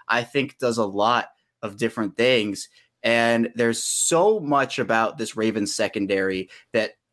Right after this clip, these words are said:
you, you have to like. The fact that they can do so many great looks and they have a bunch of different things that they can do there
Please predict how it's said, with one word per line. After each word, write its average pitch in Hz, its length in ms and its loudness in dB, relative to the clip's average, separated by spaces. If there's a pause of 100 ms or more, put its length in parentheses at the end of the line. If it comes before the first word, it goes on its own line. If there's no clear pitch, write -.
(140)
you, 139 160 0
you 139 200 2
have 147 240 0
to 117 100 -8
like. 104 320 -6
The - 80 -10
fact 127 240 -2
that 120 100 -12
they 120 140 0
can 117 160 -2
do 113 180 0
so 113 240 0
many 110 200 0
great 95 400 -4
looks 160 480 0
and 104 140 -2
they 98 120 2
have 101 240 -2
a 95 60 -2
bunch 131 340 -2
of 117 60 -4
different 110 320 -4
things 107 180 -4
that - 140 -14
they 82 80 -8
can - 240 -14
do 190 240 -2
there 127 420 4